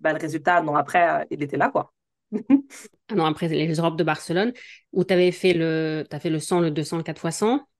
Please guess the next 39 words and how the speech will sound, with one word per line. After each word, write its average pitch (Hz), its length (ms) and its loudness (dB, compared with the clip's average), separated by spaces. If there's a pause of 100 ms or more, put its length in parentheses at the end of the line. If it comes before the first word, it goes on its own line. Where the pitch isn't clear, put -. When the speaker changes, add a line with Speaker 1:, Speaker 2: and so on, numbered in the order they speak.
(120)
Speaker 2:
L'hiver 180 360 2
précédent, 185 460 0
t'avais 165 160 -2
fait 156 120 -8
le 151 60 -8
soixante 160 540 -6
au 143 180 -2
Mondiaux, 147 560 -2
au 151 60 -6
Mondiaux 151 220 -4
en 151 40 -4
salle. 214 260 -4 (600)
Ton 196 80 2
Speaker 1:
Oui. - 120 -14
Speaker 2:
entraînement, 202 360 4
il 226 100 6
était 170 540 2
axé 170 260 -6
sur 180 180 -4
une 175 100 6
distance 170 300 -2
en 170 80 -4
particulier 175 680 0
ou ? 156 520 -2 (760)
Speaker 1:
Euh, 214 420 10
non, 220 720 2
en 220 80 0
fait, 277 120 0
mon 254 100 2
entraîneur 240 280 -2
voulait 226 220 -4
que 226 100 -2
je - 80 -4
sois - 220 -4
performante 220 380 -4
sur 185 100 -8
toutes 214 140 -4
les 220 80 0
disciplines. 196 480 -4